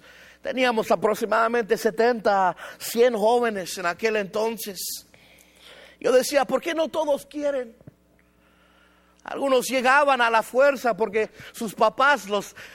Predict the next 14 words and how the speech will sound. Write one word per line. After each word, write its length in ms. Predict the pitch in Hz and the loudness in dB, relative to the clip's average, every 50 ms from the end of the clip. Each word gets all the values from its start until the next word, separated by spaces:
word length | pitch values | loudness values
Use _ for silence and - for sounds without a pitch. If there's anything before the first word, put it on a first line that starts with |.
| - _ | -20 _
mm, 240 | - 175 190 226 185 | -14 -14 -12 -10 -4
tenían 680 | 170 240 240 226 254 269 277 262 240 214 190 170 156 _ _ - | 0 0 0 2 2 2 2 4 4 2 2 -2 -8 _ _ -2
aquí. 520 | 180 190 - - 247 254 233 196 160 - - _ _ _ _ _ _ _ _ _ _ _ _ _ _ _ _ _ _ _ _ _ _ _ _ _ _ _ _ _ _ _ _ _ - | -2 -2 -2 -2 -4 -2 -2 -4 -6 -12 -18 _ _ _ _ _ _ _ _ _ _ _ _ _ _ _ _ _ _ _ _ _ _ _ _ _ _ _ _ _ _ _ _ _ -14
Y 100 | - - | -8 -6
el 120 | 220 226 | -6 -4
Señor 260 | 208 262 247 269 262 | -2 0 0 0 0
puso 240 | 202 233 277 254 - | 0 -2 -4 -2 -2
en 80 | 277 247 | -2 -2
mi 80 | 254 | -2
corazón 420 | 196 220 240 233 233 - 269 262 247 | -2 -2 -2 -2 -2 -2 -2 0 0
apartar 840 | 240 - - 226 214 208 - - 269 262 277 285 277 233 208 190 185 | 0 2 2 2 2 2 2 2 4 6 6 6 6 4 0 -2 -2
los 200 | 202 208 196 - | 0 0 0 -2
que 200 | - - 226 214 | -2 0 0 0
verdaderamente 920 | 196 214 208 190 196 196 190 240 285 294 277 262 277 285 240 196 254 208 | 2 0 0 2 0 0 2 2 2 2 2 2 0 0 0 0 -2 -2